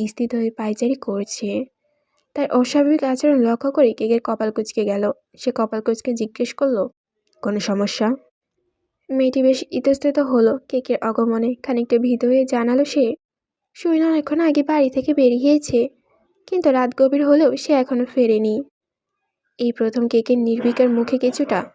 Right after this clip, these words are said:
দুশ্চিন্তার রেখা ফুটে উঠল। সে কর্কশ স্বরে জানতে চাইল, "কোথায় গিয়েছে ও?" উত্তরে মেয়েটা বলল,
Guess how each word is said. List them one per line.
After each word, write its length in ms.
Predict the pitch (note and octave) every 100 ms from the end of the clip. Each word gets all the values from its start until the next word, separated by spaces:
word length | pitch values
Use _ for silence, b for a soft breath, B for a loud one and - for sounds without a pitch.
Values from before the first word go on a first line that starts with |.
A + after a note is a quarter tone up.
| G#3+
দুশ্চিন্তার 540 | A3+ - - A3 B3+
রেখা 260 | A#3+ G#3 A3+
ফুটে 320 | - G3+ A3+
উঠল। 400 | G3 - G3+ G#3 B3 _ _ _ _ -
সে 120 | D#4
কর্কশ 420 | - C#4 C4 C#4+
স্বরে 280 | C#4+ D4+ D4+
জানতে 340 | C#4+ A#3 B3+ C#4
চাইল, 380 | D4+ B3+ A3+ A3+ _ _ _ _
"কোথায় 320 | G#3 G3+ A3 G3+
গিয়েছে 400 | G3+ G3+ - G#3+
ও?" 160 | C#4+ - _ _ _ _ _ _ _ B3+
উত্তরে 380 | B3 A#3+ A#3+
মেয়েটা 260 | A#3+ A#3+ B3+
বলল, 240 | C4 C4